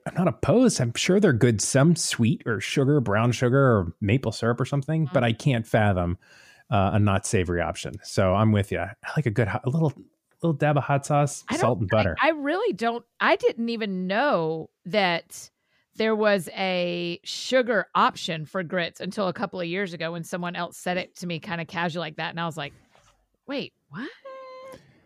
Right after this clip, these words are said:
Speaker 1: Yeah. Well, I have a feeling our friend may, uh, reach out to us and let us know. And
Speaker 2: Freddie
Speaker 1: I have a
Speaker 2: Freeman may tell us.
Speaker 1: I have, Freddie.
Speaker 2: <laughs>
Speaker 1: Go Braves.
Speaker 2: Go Braves. <laughs>
Speaker 1: Always
Speaker 2: Um,
Speaker 1: next season.
Speaker 2: Eddie, I just,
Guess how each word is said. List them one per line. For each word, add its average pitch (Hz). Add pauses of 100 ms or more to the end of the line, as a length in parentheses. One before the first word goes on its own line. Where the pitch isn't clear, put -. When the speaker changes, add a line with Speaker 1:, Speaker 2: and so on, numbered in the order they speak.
(180)
Speaker 1:
Yeah. 101
Well, 110
I 101
have 110
a 110
feeling 131
our 113
friend 107
may, 98 (120)
uh, 98 (120)
reach 117
out 110
to 101
us -
and 101
let 101
us -
know. 101
And 98
Speaker 2:
Freddie 95
Speaker 1:
I -
have 175
a -
Speaker 2:
Freeman 120
may 170
tell 233
us. - (340)
Speaker 1:
I 123
have, 123 (220)
Freddie. 123 (220)
Speaker 2:
<laughs> -
Speaker 1:
Go 123
Braves. 90
Speaker 2:
Go 277
Braves. 269 (720)
<laughs> -
Speaker 1:
Always 127
Speaker 2:
Um, -
Speaker 1:
next -
season. 302
Speaker 2:
Eddie, 254 (120)
I 262
just, 370